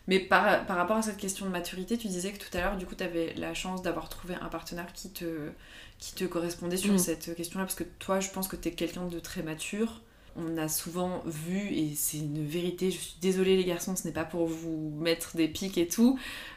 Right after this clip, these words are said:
Speaker 1: mais c'est juste une réalité que quand même, les meufs sont plus,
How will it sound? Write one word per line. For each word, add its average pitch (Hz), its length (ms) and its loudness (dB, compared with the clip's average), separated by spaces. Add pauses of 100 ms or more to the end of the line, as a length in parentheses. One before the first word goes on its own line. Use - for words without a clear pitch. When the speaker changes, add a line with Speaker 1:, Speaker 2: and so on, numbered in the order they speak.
Speaker 1:
mais 185 240 8
c'est 190 240 8
juste 226 380 4
une 196 160 4
réalité 185 560 4
que 220 100 -2
quand 190 260 0
même, 226 440 10
les 165 460 2
meufs 208 280 6
sont 185 220 -2
plus, 202 480 -4